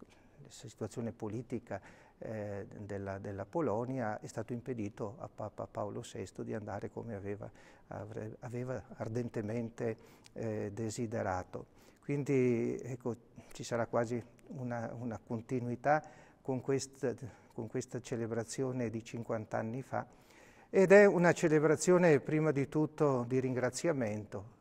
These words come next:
Ecco, il Papa va a ringraziare insieme con la Chiesa polacca, con i f-, pastori e con i fedeli, eh, per questo,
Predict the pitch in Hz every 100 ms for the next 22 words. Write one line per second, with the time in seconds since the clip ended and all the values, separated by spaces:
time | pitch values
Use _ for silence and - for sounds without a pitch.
0 | 156 131 - 120 - - - 107 104 110
1 | - - 120 113 113 120 98 127 110 110
2 | 113 - - - - - 117 104 120 113
3 | 107 120 107 - 117 101 - 110 98 123
4 | - 127 123 117 107 104 101 - _ 101
5 | - 127 120 120 - 110 120 - 104 104
6 | 107 123 127 - - - - 127 117 107
7 | 113 113 113 110 - - 113 - 120 110
8 | - - 120 110 113